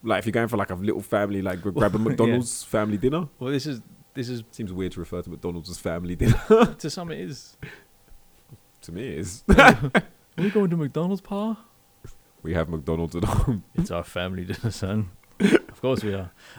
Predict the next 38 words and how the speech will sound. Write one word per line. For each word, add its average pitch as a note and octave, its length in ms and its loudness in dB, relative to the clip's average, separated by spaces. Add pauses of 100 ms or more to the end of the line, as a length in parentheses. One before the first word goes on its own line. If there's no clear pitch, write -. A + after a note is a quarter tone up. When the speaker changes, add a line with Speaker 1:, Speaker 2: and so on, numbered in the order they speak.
Speaker 2:
Customers D3 460 2
quoted A#2 400 0
as F#2+ 140 -6
saying G#2 260 -2
they'd G2+ 160 -4
seen A2 240 -4
someone F#2+ 300 -4
being F#2 260 -4
turned F#2 400 -6
away. F#2 440 -8 (440)
Imagine D3+ 300 -2
how C3+ 160 4
low G#2+ 360 4
<laughs> - 180 -4
things A2 280 4
are. E2+ 260 -2 (800)
<laughs> - 760 -6
You're C3 440 2
getting A#2 340 -2
parred G2+ 440 0
from G2 220 -4
Mackie G2 300 -2
D's. E2+ 520 -8 (240)
Speaker 1:
Not A#2 220 2
tonight, G#2+ 300 4
mate. G2+ 300 2 (320)
Speaker 2:
<laughs> - 260 0
Not B2 180 2
in A2+ 80 0
those G#2+ 220 0
shoes. G#2+ 460 2
Speaker 1:
<laughs> - 500 6
Speaker 2:
I - 540 -4
just D#3+ 200 0
imagine C3+ 260 4
Speaker 1:
Ladies A2+ 80 2
Speaker 2:
someone A2 300 8
Speaker 1:
only. F#2+ 340 2